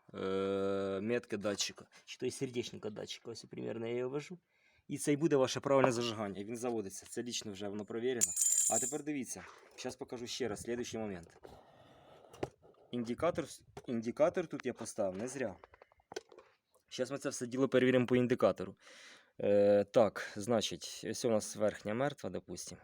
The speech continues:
Верхня мертва, так? Считаємо. Е, раз, е, два, два. А тепер дивимося інструкцію. Що нам предлагає інструкція? Е, дивіться, тут,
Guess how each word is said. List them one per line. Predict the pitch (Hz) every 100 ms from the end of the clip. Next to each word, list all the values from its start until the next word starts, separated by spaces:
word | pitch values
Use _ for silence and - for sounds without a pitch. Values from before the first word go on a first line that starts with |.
| -
Верхня | 107 107 - 107
мертва, | 92 87 87
так? | 90 120 - _ - -
Считаємо. | - - 123 - 92 87 _ _ _ _ _ _ _ _
Е, | - 95 92 90 90 92 92 92 104
раз, | 123 139 - - - - _ _
е, | - 98 85 90 90 90
два, | 90 90 98 95 104 117 131 143 - _ _ _ _ _ _ _ _ _
два. | - 87 98 98 117 139 - -
А | 104
тепер | 113 - 123
дивимося | 127 131 120 139
інструкцію. | 131 - 123 - 110
Що | -
нам | 131 123
предлагає | 127 117 117 123
інструкція? | 120 - 107 95 - 92 - - - - - - - - - - - _
Е, | 104 107 110 107 107 107 - - -
дивіться, | 104 113 113 98 95
тут, | - 127 -